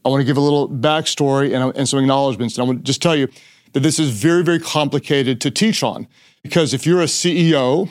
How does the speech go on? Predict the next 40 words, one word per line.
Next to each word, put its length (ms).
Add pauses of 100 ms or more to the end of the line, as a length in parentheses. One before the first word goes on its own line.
(160)
or 340
you're, 260
if 120
you're 200
an 160
owner 340
of 60
a 60
business 480
or 180
a 20
department 460
head 360 (360)
or 320
a 100
lead 360
pastor, 680 (500)
you're 220
interested 720
in 200
retaining 500
great 340
team 240
members, 340 (120)
and 360
you 360
should 540
be. 260 (480)
I 320
think 340
like 240
an 100
owner. 420 (140)
I 100
hope 280
you 140
think 260
like 220
an 100
owner. 340